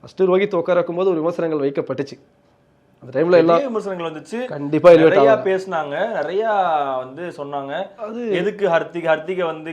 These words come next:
Speaker 2: கிண்டல் பண்றதை விட ஹர்திகை ட்ரோல் பண்ண நிறைய பண்ண ஆரம்பிச்சாங்க. ஆனா அதுக்கப்புறம் வந்து ஒரு அக்செப்டன்சி வந்துச்சு. அதாவது எல்லாரும் என்ன சொன்னாங்கன்னா, இந்த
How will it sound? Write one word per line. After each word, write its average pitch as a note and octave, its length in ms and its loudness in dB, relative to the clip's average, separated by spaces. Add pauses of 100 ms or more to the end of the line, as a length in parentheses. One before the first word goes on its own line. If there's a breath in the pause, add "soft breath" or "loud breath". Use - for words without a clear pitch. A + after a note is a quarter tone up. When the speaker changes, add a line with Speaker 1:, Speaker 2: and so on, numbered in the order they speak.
Speaker 2:
கிண்டல் D#3 260 -14
பண்றதை D3+ 240 -6
விட D3+ 140 -2
ஹர்திகை D3+ 280 -10
ட்ரோல் D#3 180 -8
பண்ண E3+ 140 -12 (100)
நிறைய F3+ 380 -4
பண்ண D#3+ 140 -10 (120)
ஆரம்பிச்சாங்க. C3+ 420 -8 (480 soft breath)
ஆனா G3+ 180 -4
அதுக்கப்புறம் G3 400 -2
வந்து F#3+ 160 -4
ஒரு F3 100 -2
அக்செப்டன்சி E3 560 -12
வந்துச்சு. C#3 360 -14 (840 soft breath)
அதாவது A3 320 2 (400)
எல்லாரும் A3+ 220 0
என்ன A#3+ 140 -8
சொன்னாங்கன்னா, E3+ 360 -6 (640 soft breath)
இந்த A3+ 180 -2